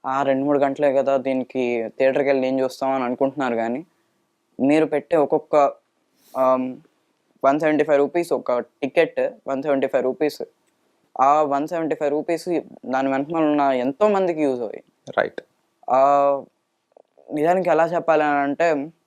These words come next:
Speaker 1: మీరు ఒక, మీ ఒక father and son, father ఏది తప్పు చేస్తే కొడుకు అదే తప్పు చేస్తాడు.
Speaker 2: అవును.
Speaker 1: అలాగా, ఆ, మీరు ఎలాగైతే సినిమా చూస్తున్నారో,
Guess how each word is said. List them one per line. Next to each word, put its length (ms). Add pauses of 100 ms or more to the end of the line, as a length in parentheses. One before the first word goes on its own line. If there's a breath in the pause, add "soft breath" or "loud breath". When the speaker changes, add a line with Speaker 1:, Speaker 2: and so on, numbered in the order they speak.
(440)
Speaker 1:
మీరు 340
ఒక, 540 (1200)
మీ 600 (360)
ఒక 160
father 520
and 120
son, 220 (720)
father 240
ఏది 200
తప్పు 240
చేస్తే 560 (260)
కొడుకు 260
అదే 200
తప్పు 260
చేస్తాడు. 640
Speaker 2:
అవును. 160 (560)
Speaker 1:
అలాగా, 300 (520)
ఆ, 220
మీరు 640
ఎలాగైతే 760 (480)
సినిమా 240
చూస్తున్నారో, 640